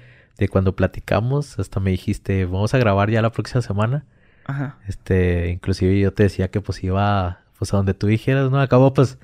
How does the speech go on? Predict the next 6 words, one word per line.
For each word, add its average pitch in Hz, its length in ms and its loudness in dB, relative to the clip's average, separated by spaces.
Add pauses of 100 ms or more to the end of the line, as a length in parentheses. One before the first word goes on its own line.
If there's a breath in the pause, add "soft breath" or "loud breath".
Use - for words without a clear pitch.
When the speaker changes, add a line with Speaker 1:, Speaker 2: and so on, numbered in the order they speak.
(560 soft breath)
Speaker 1:
ahí 117 200 4
el 123 100 6
Israel 120 420 4
Cisneros... 127 460 2
se 120 80 -2
porta 117 640 2